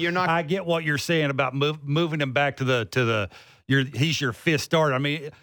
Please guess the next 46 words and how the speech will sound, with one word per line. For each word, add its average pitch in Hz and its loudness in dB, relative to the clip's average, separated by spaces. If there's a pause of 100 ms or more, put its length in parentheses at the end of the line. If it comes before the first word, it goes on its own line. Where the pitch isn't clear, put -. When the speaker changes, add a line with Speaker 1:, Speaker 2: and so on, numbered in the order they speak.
(120)
Speaker 2:
who, 240 2
what's 190 0
the 156 0
difference 131 0
between 147 2
a 113 0
fourth 151 0
starter 143 2
and 104 -4
a 95 -10
fifth 147 2
starter? 104 2
There 156 2
is 110 -6
nothing. 151 0
Speaker 1:
No, 127 4
but 143 0
what 160 2
I'm 160 0
Speaker 2:
But 151 0
Speaker 1:
saying, 143 0 (120)
what 160 4
I 160 2
meant 160 0
is, 110 2 (440)
you - -2
know, - -4 (140)
Jose, 156 2 (100)
if, 147 0 (100)
if 127 -2 (240)
Kikuchi 208 2
is 143 0 (520)
what 127 4
he 107 2
is, 78 -2
what 117 4
he 101 2
has 95 0 (240)
appeared 104 2
so 85 2
far, - -2
Speaker 2:
Mm-hmm. 110 -2 (200)
Speaker 1:
if 175 0
Bassett 139 0
comes 113 4
through, 92 2